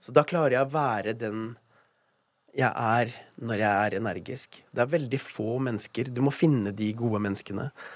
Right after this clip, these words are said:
og være med, oftere med de, da. Eh, men, eh, du blir jo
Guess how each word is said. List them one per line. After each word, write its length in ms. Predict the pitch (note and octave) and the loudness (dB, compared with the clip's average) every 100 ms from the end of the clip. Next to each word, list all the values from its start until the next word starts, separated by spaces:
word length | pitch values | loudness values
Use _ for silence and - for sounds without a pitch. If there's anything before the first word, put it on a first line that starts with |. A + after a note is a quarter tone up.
| - | -4
og 100 | - | 2
være 260 | A#2+ A2+ G2 | 4 4 2
med, 160 | G2+ - | -2 0
oftere 400 | - - - F#2+ | -2 -6 -4 0
med 140 | F#2 | 0
de, 140 | G#2 C3+ | 0 -2
da. 100 | C3+ - - - - - | -2 -6 -18 -20 -20 -4
Eh, 520 | A2+ A2+ A2+ A2 G#2+ G#2+ | 0 2 2 2 0 0
men, 680 | A2+ C#3 C3+ C3 B2+ B2 B2 | 4 6 6 2 -2 -2 0
eh, 120 | B2 | 4
du 120 | C3+ | 6
blir 120 | |
jo 20 | C3+ | 6